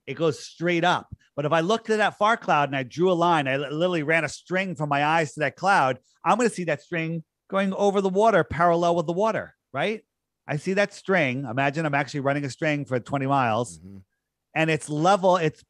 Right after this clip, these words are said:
Speaker 1: pretty much parallel with the water because this thing is at my eye level. You with
Speaker 2: Mm,
Speaker 1: me?
Speaker 2: yeah, yeah, yeah.
Speaker 1: All right. Now imagine you are twenty miles away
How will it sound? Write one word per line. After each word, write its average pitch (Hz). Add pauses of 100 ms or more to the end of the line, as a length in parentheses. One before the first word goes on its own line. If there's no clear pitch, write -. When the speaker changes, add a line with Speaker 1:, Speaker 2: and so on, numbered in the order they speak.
Speaker 1:
pretty 208
much 196
parallel 160
with 147
the 156
water 165
because 127
this 131
thing 156
is 127
at 147
my 135
eye 127
level. 127
You 113
with 131
Speaker 2:
Mm, -
Speaker 1:
me? 196
Speaker 2:
yeah, 90
yeah, 87 (120)
yeah. 85 (800)
Speaker 1:
All 160
right. 131 (600)
Now 196
imagine 208
you 165
are 135
twenty 175
miles 160
away 151